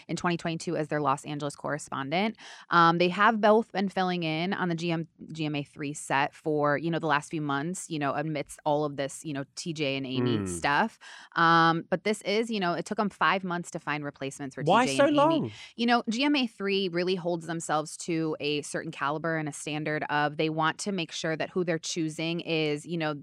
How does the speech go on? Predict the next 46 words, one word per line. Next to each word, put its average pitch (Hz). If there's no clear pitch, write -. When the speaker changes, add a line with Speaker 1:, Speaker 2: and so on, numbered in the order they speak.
Speaker 1:
i-, 139
inside 170
of 156
the 160
viewer's 151
home. 160
A 156
lot 151
of 165
their 151
fan 139
or, 151
uh, 156
audience 160
is 156
mothers, 165
um, 120
at 104
Speaker 2:
Mm. 170
Speaker 1:
stay-at-home 170
moms, 175
you 190
know, 160
or 170
moms 160
and 160
women. 208
So -
they 196
wanna 220
make 226
sure 190
that 165
the, 156
the 170
topics 175
that 165
they're 160
covering, 160
and 160
they, -
they 190
get 254
really, 285
like, 185
um, 151